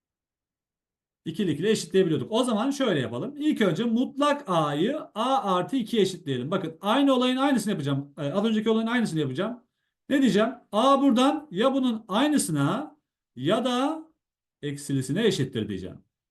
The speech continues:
Şimdi yine burada A'lar birbirini götürdüğü için sıfır ikiye eşit midir? Hayır. O zaman buradan çözüm gelmedi. Eksi A'yı burada artı A diye karşıya atarsam iki A buradan eksi ikiye eşit. A'mız buradan nedir?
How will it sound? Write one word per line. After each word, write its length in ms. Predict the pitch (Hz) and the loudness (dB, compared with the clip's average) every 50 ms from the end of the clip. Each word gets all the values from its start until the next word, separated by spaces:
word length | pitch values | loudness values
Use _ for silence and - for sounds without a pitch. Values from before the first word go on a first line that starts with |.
| _ _ _ _ _ _ _ _ _ _ _ _ _ _ _ _ _ _ _ _ _ _ _ _ - | _ _ _ _ _ _ _ _ _ _ _ _ _ _ _ _ _ _ _ _ _ _ _ _ -6
Şimdi 140 | 151 131 120 | -2 -2 0
yine 260 | 139 208 226 226 180 | 2 4 4 4 4
burada 220 | 190 190 - - | 4 4 2 2
A'lar 420 | 151 160 170 170 165 180 185 165 156 | 2 2 2 2 2 2 2 2 2
birbirini 200 | 151 143 147 143 | 0 0 0 -2
götürdüğü 300 | 139 135 143 135 123 131 | -2 -2 -2 -2 -2 -4
için 160 | 123 - 120 | -4 -4 -6
sıfır 320 | 110 - - - 185 190 180 | -8 -6 -6 -6 -2 2 2
ikiye 260 | 160 - - 156 143 | 2 2 2 4 4
eşit 200 | 135 - 170 175 | 4 2 2 2
midir? 460 | 196 190 185 214 220 226 220 - - _ _ _ | 2 4 6 6 6 6 4 2 -6 _ _ _
Hayır. 440 | - 156 170 143 110 101 95 - - _ _ _ - | -2 2 2 2 2 0 -4 -8 -16 _ _ _ -4
O 100 | 190 170 | -2 0
zaman 300 | 143 143 135 131 143 180 | 2 2 0 0 0 0
buradan 500 | 190 143 147 170 208 233 220 - _ _ _ _ | 0 0 2 0 0 0 -4 -6 _ _ _ _
çözüm 480 | - - 180 143 131 185 226 269 - - _ - | -6 -4 -4 -2 0 -2 -4 -4 -6 -12 _ -4
gelmedi. 520 | 151 180 165 135 107 101 95 92 - - _ _ _ _ _ _ _ _ _ _ - | 0 0 0 0 -2 -4 -6 -10 -14 -20 _ _ _ _ _ _ _ _ _ _ -2
Eksi 300 | 160 175 175 - - 254 | -2 -2 -2 0 -2 0
A'yı 260 | 247 254 262 269 247 | 2 2 2 2 2
burada 240 | 269 247 269 262 220 | 2 2 2 2 2
artı 300 | 220 220 233 220 233 262 | 2 2 2 2 2 0
A 180 | 269 254 247 226 | 0 2 0 2
diye 160 | 240 233 226 | 0 0 0
karşıya 340 | 220 233 220 208 226 226 220 | 0 0 -2 -2 -2 -4 -2
atarsam 340 | 220 220 190 196 214 202 | -2 -2 -2 -2 -4 -6
iki 220 | 202 185 - 269 277 | -6 -8 -4 -2 -2
A 200 | 240 190 185 170 | 0 0 -2 -2
buradan 320 | 170 160 165 165 165 170 - | -2 -2 -2 -4 -4 -4 -6
eksi 300 | 147 143 139 - - 151 | -6 -6 -6 -4 -4 -4
ikiye 240 | 151 151 180 208 220 | -4 0 2 2 2
eşit. 300 | 208 - 233 240 - - _ _ _ _ - | 2 2 -2 -4 -6 -12 _ _ _ _ -6
A'mız 320 | - 202 226 240 254 220 208 | -2 -2 0 0 0 0 0
buradan 260 | 214 202 202 196 190 | 0 0 0 0 2
nedir? 320 | 190 180 190 262 277 - | 0 0 -2 -4 -6 -8